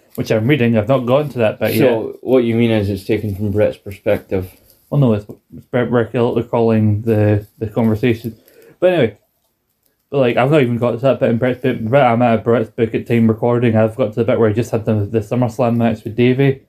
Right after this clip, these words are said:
Speaker 2: Yeah.
Speaker 1: And the quote which Bret loves to, like, loves repeating and doing his best Davey boy impression. "Bret, I'm fucked. I'm fucked. I can't remember anything." But, uh, Bret talks about he had a meeting with Vince. He talked, they talked to him like, "What's he like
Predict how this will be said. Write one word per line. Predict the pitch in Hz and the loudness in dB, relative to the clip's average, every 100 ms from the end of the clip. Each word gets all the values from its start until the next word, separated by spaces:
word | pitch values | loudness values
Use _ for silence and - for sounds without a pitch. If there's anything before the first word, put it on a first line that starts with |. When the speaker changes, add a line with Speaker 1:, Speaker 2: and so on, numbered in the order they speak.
| - | -4
Speaker 2:
Yeah. | 120 113 107 98 | 0 2 2 0
Speaker 1:
And | 120 | 0
the | 117 | 0
quote | - 127 123 | 0 0 2
which | 120 107 | 0 0
Bret | 123 117 - - - - - | 0 0 0 -4 -6 -6 -2
loves | 120 104 | -2 -4
to, | - 156 - | -2 -2 0
like, | 135 | -2
loves | 135 139 117 | 2 2 2
repeating | 117 135 127 120 | 0 0 2 2
and | 110 | 2
doing | 113 113 | 2 2
his | 110 | 0
best | 123 104 | 0 -2
Davey | - 117 117 | 0 2 2
boy | 117 113 | 2 2
impression. | 117 110 110 107 _ | 0 0 -2 -4 _
"Bret, | 135 147 - _ _ - | -2 -2 -4 _ _ -12
I'm | 110 | -4
fucked. | 139 135 - - - _ _ _ _ _ - | -2 -2 -6 -20 -20 _ _ _ _ _ -12
I'm | 113 | -4
fucked. | 151 151 - | 0 0 0
I | |
can't | 113 151 160 | 0 0 2
remember | 151 160 156 | 2 4 4
anything." | 147 143 135 139 113 110 _ _ _ _ _ _ _ _ - 233 180 - - | 4 2 0 0 -2 -6 _ _ _ _ _ _ _ _ -10 -8 -8 -12 -6
But, | 151 131 | -2 0
uh, | 123 120 113 110 - _ _ _ 143 139 _ _ | 2 2 2 0 -6 _ _ _ -20 -20 _ _
Bret | 151 143 117 113 - | 0 0 -2 -8 -6
talks | - 135 | -2 0
about | 117 117 | 2 2
he | |
had | 117 127 | 4 2
a | |
meeting | 123 127 | 2 2
with | 120 110 | 2 2
Vince. | 123 120 - - _ _ | 2 0 -4 -18 _ _
He | 120 | -8
talked, | 120 127 - - | -4 -4 -4 -4
they | |
talked | 113 120 120 | -2 -2 0
to | |
him | 123 117 | 2 2
like, | 117 113 | 0 0
"What's | 127 | 0
he | 143 | 2
like | 127 139 | 2 0